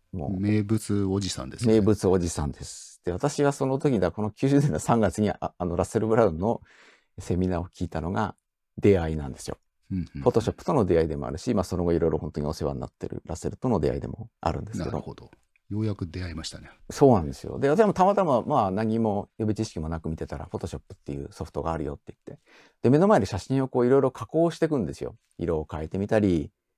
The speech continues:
Speaker 1: 切り張りをしてみたり。「あ、すごいじゃん、これ」。でも、あの、当時の感じから言うと、やっぱMacでその本格的な印刷のものができるっていうイメージってまだはっきり分かってなくって、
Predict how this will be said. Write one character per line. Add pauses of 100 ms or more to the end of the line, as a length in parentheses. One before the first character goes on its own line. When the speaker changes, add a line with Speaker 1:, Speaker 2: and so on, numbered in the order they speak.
(100)
Speaker 1:
切
り
張
り
を
し
て
み
た
り。 (480)
「あ、
す
ご
い
じ
ゃ
ん、
こ
れ」。 (260)
で
も、
あ
の、
当
時
の (140)
感
じ
か
ら
言
う
と、
や
っ
ぱ
Mac
で
そ
の
本
格
的
な
印
刷
の
も
の
が
で
き
る
っ
て
い
う (160)
イ
メ
ー
ジ
っ
て
ま
だ (640)
は
っ
き
り
分
か
っ
て
な
く
っ
て、